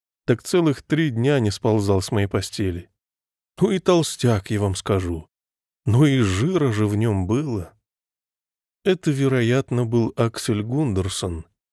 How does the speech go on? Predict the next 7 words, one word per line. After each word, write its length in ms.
сказал 460
принц. 580
А 140
Бэтлс 500
прибавил: 640
"Это 300
верно. 540